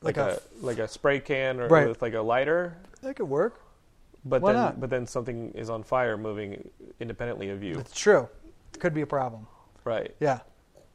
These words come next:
Speaker 1: Kick 'em over to your neighbor's house.
Speaker 2: What about going to your, what about going to, like, your second floor or your roof and destroying the stairs?
Speaker 1: Yeah, I mean, it's not, it's not a bad idea. And, you know, the, the concern there for me is that,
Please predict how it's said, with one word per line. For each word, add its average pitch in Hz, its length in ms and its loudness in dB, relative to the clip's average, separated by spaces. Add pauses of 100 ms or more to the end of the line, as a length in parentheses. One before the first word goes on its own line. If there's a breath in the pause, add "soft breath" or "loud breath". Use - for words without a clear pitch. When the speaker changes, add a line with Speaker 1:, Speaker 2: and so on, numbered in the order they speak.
Speaker 1:
Kick - 180 4
'em 170 120 0
over 156 160 2
to 139 100 2
your 131 140 -2
neighbor's 131 260 -4
house. 131 100 -6
Speaker 2:
What 139 120 2
about 143 200 6
going 131 300 -2
to 135 120 -6
your, 117 380 -4 (400)
what 139 160 2
about 156 220 4
going 135 240 -2
to, 143 100 -8
like, 123 140 -2
your 117 80 -6
second 117 300 -6
floor 113 180 -2
or 110 40 -2
your 104 120 -4
roof 107 280 -4
and 98 220 -10 (140)
destroying 131 380 0
the 107 40 -6
stairs? - 460 -8 (220)
Speaker 1:
Yeah, 220 420 10
I 196 60 2
mean, 220 120 6
it's 220 120 0
not, 269 340 4
it's 190 160 2
not 269 160 8
a 269 40 8
bad 214 200 8
idea. 170 400 6
And, 156 220 -4 (140)
you 185 80 -4
know, 151 280 2 (260)
the, 175 340 -6
the 180 160 2
concern 262 580 2
there 160 300 6
for 147 200 -4
me 143 380 -2
is 135 260 -6
that, 131 280 0